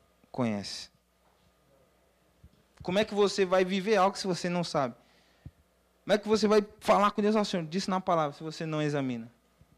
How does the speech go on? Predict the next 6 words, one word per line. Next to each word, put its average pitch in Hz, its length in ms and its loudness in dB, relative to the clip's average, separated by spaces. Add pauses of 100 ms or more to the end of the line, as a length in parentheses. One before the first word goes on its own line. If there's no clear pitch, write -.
(680)
Então 139 160 -4
isso 170 180 -2
é - 20 2
muito 190 240 0
sério. 151 300 0 (1200)
Então, 233 320 6